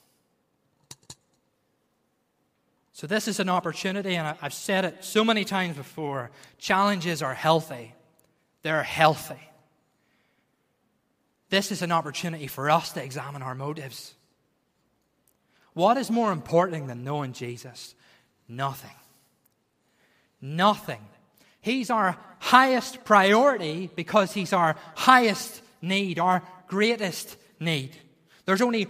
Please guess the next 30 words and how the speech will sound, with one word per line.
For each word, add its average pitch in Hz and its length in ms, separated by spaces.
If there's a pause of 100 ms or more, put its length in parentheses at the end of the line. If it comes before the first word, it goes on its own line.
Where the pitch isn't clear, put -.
(140)
one 226 380
road 214 500
and 170 180
one 240 240
conclusion 180 560
that 160 240
you 180 140
can 170 180
come 269 340
to 175 220 (260)
after 185 280
seeking 240 500
Jesus 208 480
in 190 80
the 170 80
pages 226 500
of 165 120
this 175 200
book, 156 360 (280)
and 165 140
it's 165 140
that 175 160
he, 156 80 (360)
he 180 220
is 220 260
who 214 80
he 165 140
says - 500
he 175 160
is, 131 240